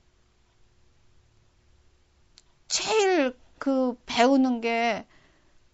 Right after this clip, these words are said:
자기가 섬기고 있는데 자기가 그 미안해한단 말이에요. 그 환자가 마음 상하지 않도록 배려하는 그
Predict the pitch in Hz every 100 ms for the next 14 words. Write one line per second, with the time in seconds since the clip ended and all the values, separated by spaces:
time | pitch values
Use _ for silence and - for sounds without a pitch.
0 | 302 _ _ _ _ _ _ _ _ _
1 | _ _ _ _ _ - - 302 320 494
2 | 554 320 311 294 269 240 202 208 202 202
3 | 208 - - 302 302 285 - 262 220 254
4 | 277 254 220 - - - - - - -
5 | - - _ _ _ _ _ _ _ -
6 | - 311 - 349 320 277 285 349 494 -
7 | - 220 233 233 247 214 190 185 160 190
8 | - 220 220 233 - - - _ 226 233
9 | 254 269 262 247 247